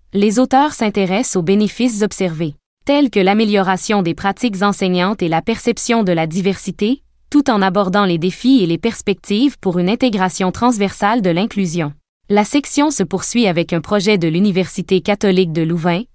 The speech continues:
U C Louvain, en Belgique, dont l'objectif est de promouvoir des pratiques d'enseignement plus inclusives et universelles dans l'enseignement supérieur. Pour ce faire, Émilie Colette, Stéphane Colognesi,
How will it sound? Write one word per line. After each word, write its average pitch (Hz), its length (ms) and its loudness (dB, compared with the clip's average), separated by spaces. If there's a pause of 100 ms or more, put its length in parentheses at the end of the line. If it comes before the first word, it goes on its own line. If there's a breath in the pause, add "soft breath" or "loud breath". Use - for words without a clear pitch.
U 247 100 4
C 214 200 0
Louvain, 170 360 0 (200)
en 190 120 2
Belgique, 175 540 0 (220)
dont 185 180 0
l'objectif 226 640 0
est 196 60 2
de 170 100 0
promouvoir 196 640 2
des 170 120 0
pratiques 196 440 -2
d'enseignement 196 560 2
plus 254 240 2
inclusives 196 580 0
et 170 100 2
universelles 190 640 2
dans 170 120 0
l'enseignement 196 480 0
supérieur. 165 840 -4 (280)
Pour 247 140 2
ce - 120 -2
faire, 202 360 0 (180)
Émilie 202 360 2
Colette, 170 500 -2 (100)
Stéphane 208 480 0
Colognesi, 170 720 0